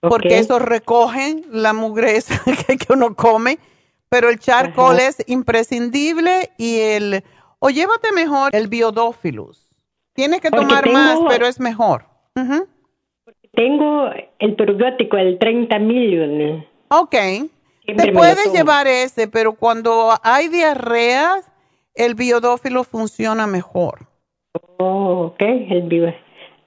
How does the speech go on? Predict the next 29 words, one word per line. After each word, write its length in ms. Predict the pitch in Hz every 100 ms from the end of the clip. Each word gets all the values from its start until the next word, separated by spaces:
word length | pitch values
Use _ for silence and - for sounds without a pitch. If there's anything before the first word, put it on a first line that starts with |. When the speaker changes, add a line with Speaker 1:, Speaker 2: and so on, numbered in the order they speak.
| _ _
Speaker 1:
ahí 100 | 196
Speaker 2:
Porque 180 | 208 277
Speaker 1:
me 40 | 247
lo 60 |
Speaker 2:
y 20 |
te, 60 | 226
Speaker 1:
anota 380 | 226 233 202 196
Speaker 2:
te 80 | 247
Speaker 1:
todo 80 | 208
el, 40 |
Speaker 2:
tomas 460 | 262 294 302 311 -
Speaker 1:
este, 140 | 180 220
Speaker 2:
más 380 | 233 226 226 -
cantidad, 720 | 247 233 - 262 330 320 156
Speaker 1:
trayecto. 220 | - - _ _ _ 202
Speaker 2:
¿ok? 220 | 208 - 339 440 _ _ _ _ _ _ _ -
Speaker 1:
¿Cuánto? 500 | 226 320 339 339 - _ _ _ -
Speaker 2:
Más 320 | 226 233 254
cantidad, 720 | 294 269 247 226 202 175 151
dependiendo. 1040 | 185 208 208 226 220 240 247 220 165 151 - _ _ _
Pero 180 | 247 247
el 80 | 247
charcoal, 800 | - 269 262 - 294 311 339 330
mucha 300 | 233 254 277
gente 240 | 269 262 262
no 140 | 240
lo 120 | 240
sabe 320 | 247 240 233
tomar. 500 | 233 240 254 294 240